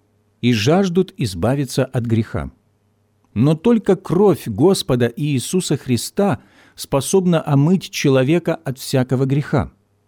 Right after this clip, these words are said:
И чтобы эта кровь омыла наши грехи, надо прийти к Иисусу. Вот этих-то труждающихся,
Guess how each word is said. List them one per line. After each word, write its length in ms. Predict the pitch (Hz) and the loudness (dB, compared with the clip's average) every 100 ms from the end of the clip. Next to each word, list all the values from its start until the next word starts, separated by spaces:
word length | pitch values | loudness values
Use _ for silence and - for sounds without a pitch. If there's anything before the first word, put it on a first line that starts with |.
| _ _ _ _ _ | _ _ _ _ _
И 80 | 104 | -6
чтобы 380 | 117 - 165 147 | -4 0 2 2
эта 320 | 147 160 160 | 2 0 -2
кровь 500 | - 120 123 120 - _ _ _ | -4 0 2 2 -2 _ _ _
омыла 480 | 113 127 156 170 120 | 2 4 4 4 6
наши 320 | 123 151 - | 4 2 -2
грехи, 520 | 123 107 - 185 165 - _ _ _ _ | -2 -2 -2 -2 -4 -6 _ _ _ _
надо 360 | 98 131 170 165 | -2 0 0 0
прийти 460 | 143 127 - 156 | 0 -2 -2 -4
к 180 | 160 - | -2 0
Иисусу. 640 | 131 123 - 120 - 82 69 _ _ _ _ _ - - - | 0 0 -4 -6 -6 -12 -12 _ _ _ _ _ -20 -20 -14
Вот 400 | 98 160 185 - - | -2 0 0 -2 -4
этих-то 600 | - 185 196 156 - 131 | 2 4 4 0 0 -2
труждающихся, 1200 | 120 127 110 110 143 131 107 - 87 - 95 67 | 0 2 0 2 2 2 0 -4 -10 -8 -10 -10